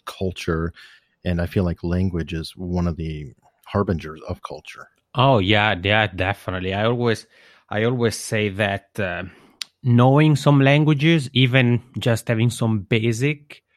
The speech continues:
Speaker 2: understanding, it's always something incredible, especially when one likes traveling, because it takes you closer to the to the place, to the culture, to the history of the culture, and to the people who are around you. So I always think it's great. Personally,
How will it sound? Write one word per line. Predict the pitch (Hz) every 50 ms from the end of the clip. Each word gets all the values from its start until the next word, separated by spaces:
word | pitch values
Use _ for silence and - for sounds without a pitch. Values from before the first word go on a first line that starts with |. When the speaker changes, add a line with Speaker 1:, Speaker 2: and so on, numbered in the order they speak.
| _ _ _ _ _ _ _
Speaker 2:
understanding, | - 110 117 123 131 123 - - 135 135 139 139 135 151 147 147 139
it's | 113 117 113 - - -
always | 117 110 107 101 107 101 -
something | - 110 107 101 - 113 107 107 107 110
incredible, | 104 101 - 113 107 104 110 101 123 127 127 127 127 - - _ _ _
especially | - - - 120 117 - 131 123
when | 123 127 127 127 123
one | 123 123 123 120
likes | 120 120 120 - - -
traveling, | - - 120 113 110 120 120 131 131 143 127 147 - _ _ _ _ _ _ _ _ _
because | - - - - 120 104
it | 113 113 - -
takes | 127 123 - - -
you | 120
closer | 110 - - 113 110 104 101 95 104 104
to | 95 - - - 101
the | 92 98 92 92 90 - _ _ _ _ _ _ _ _
to | - - 135
the | -
place, | - - - 135 139 139 139 131 123 -
to | - - 98
the | 101
culture, | - - - 131 131 131 131 123 - - 135 123
to | - - 104
the | 95 98
history | - - - 143 - - - 120 120 120
of | 107 104
the | 120
culture, | - - - 117 113 113 - - - 123 113 107 - - -
and | 113 107 98 -
to | - - 107
the | 98 101
people | - - 113 101 - - 104
who | 92 87 - - 98
are | 95 95 98 98 98
around | 98 95 95 101 98 87
you. | 95 90
So | - - 107
I | 101 98 95
always | 95 104 101 101 98 -
think | - - 101 92 - -
it's | 101 90 - -
great. | - - 101 101 92 95 - _
Personally, | - 143 139 - - 135 123 120 120 -